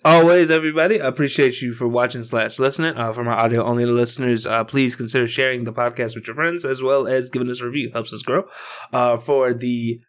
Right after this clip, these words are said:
video watchers on YouTube, like, comment, subscribe, all that jazz. Please let us know what you thought about any of these animes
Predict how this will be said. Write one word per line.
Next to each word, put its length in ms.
video 320
watchers 360
on 280
YouTube, 360
like, 340
comment, 380
subscribe, 680
all 200
that 160
jazz. 320
Please 260
let 80
us 100
know 120
what 120
you 60
thought 160
about 200
any 120
of 80
these 160
animes 380